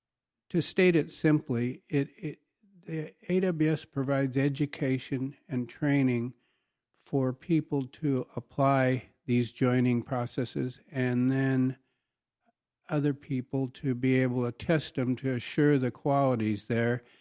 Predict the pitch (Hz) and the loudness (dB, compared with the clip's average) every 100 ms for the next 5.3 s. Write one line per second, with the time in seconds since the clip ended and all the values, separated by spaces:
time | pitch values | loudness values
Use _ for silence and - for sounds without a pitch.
0 | _ _ 131 131 147 156 - 143 - 131 | _ _ -2 2 2 0 -2 -6 -6 -8
1 | 120 127 127 123 120 135 139 135 127 117 | -2 0 0 0 -2 0 2 2 0 -2
2 | - 120 117 123 - _ - 123 131 143 | -4 -2 0 -2 -6 _ -10 -2 0 2
3 | 135 123 - 127 127 127 127 120 123 127 | 2 -2 -2 2 4 4 4 2 0 -2
4 | 123 117 - - 135 131 - 131 131 135 | -4 -8 -6 -4 -2 -2 -2 -2 -2 -4
5 | - 107 | -10 -10